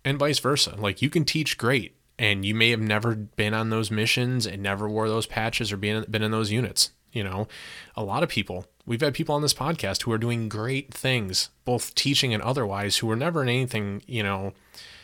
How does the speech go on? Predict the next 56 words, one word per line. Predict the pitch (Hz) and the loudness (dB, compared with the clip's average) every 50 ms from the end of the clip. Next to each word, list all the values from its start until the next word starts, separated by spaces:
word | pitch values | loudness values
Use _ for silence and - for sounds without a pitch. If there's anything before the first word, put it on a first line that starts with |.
| - - - _ - | -20 -20 -18 _ 0
in | 135 127 110 107 | 0 2 2 2
a, | - | 2
in | - 120 | 2 0
a | 113 | 0
big | 98 101 110 110 113 110 | 0 2 2 2 2 2
name | 104 104 104 110 110 104 | 2 4 4 4 4 2
unit | 101 101 107 113 117 113 | 2 0 2 2 2 2
or, | 104 101 98 98 95 95 | 2 2 2 2 0 -2
or | - - 107 104 | -2 -2 -2 0
anything | 104 104 98 - 110 | 0 0 -2 -2 -2
like | 101 101 98 95 | -2 -2 -2 -2
that. | 95 98 123 135 113 117 - - | -2 -2 0 0 0 -2 -4 -4
And | - 117 123 | -4 -2 0
that's | 143 147 - 185 | 2 2 4 4
not | 180 147 | 4 2
a | 110 | 2
dig | 98 110 117 135 | 2 2 2 2
on | 127 110 | 2 0
people | - - 147 131 107 | -2 -2 -4 -2 -2
that | 101 92 | -4 -4
were. | 95 104 139 - 117 104 92 104 | -2 0 0 0 0 0 0 2
I'm | 110 113 | 2 2
just | 117 120 - - | 4 6 6 6
saying | 127 113 113 | 6 4 2
that | 107 101 | 0 0
it's | 98 - - - | 0 0 -2 -2
not | 113 110 110 104 - | -2 -2 -4 -4 -4
a, | 110 107 104 104 104 104 101 95 - - - - - - - - - - - - - - - - _ _ _ _ - - - - - - - - - - | -2 -2 -2 -2 -2 -2 -4 -6 -8 -12 -20 -20 -20 -20 -20 -20 -20 -20 -20 -20 -20 -20 -20 -20 _ _ _ _ -20 -18 -18 -16 -18 -20 -20 -20 -14 -8
it's | - 127 - - | -4 -4 -2 0
not | 139 143 | 0 -2
a | 143 135 | -2 -2
de-, | 123 117 - - | -2 -4 -2 -2
a | 131 123 | -2 -2
determining | 104 123 110 - - - - 127 123 123 123 123 113 104 | -2 -2 -2 -2 -2 -2 -2 0 0 0 0 0 -2 -2
factor. | - - 104 98 98 - - - 87 87 - - - - | -4 -4 -2 -2 -2 -4 -4 -8 -10 -10 -10 -10 -4 0
And | 131 120 | 0 2
the | 120 | 2
guys | 113 127 131 170 165 135 | 2 2 2 2 2 2
that | - - 85 | 2 0 -2
really | 101 104 110 113 120 120 107 | 0 2 2 2 2 2 0
know | 98 95 95 104 | 0 -2 0 0
what's | 110 107 101 95 - | 2 2 2 0 0
up, | - 98 98 127 - - - _ _ _ _ _ _ _ _ _ _ - | 0 -2 -2 -4 -6 -10 -18 _ _ _ _ _ _ _ _ _ _ -4
those | 120 104 113 156 175 156 | 0 4 4 6 6 6
are | 147 | 4
the | 123 | 4
ones | 120 127 131 123 | 4 4 4 4
that'll | 123 127 139 143 | 4 4 4 4
agree | 131 123 - 123 156 | 4 4 4 6 6
with | 190 165 - - | 6 4 2 0
me. | 104 95 - - - _ _ _ - | -4 -10 -10 -12 -20 _ _ _ 0
I | - 123 | 2 2
just | 131 127 | 4 4
had | 151 160 165 | 4 2 2
a | 135 | 0
conversation | - 156 151 151 139 - - 147 147 139 - 160 151 151 | 0 0 0 2 2 2 4 4 2 2 2 0 0 -2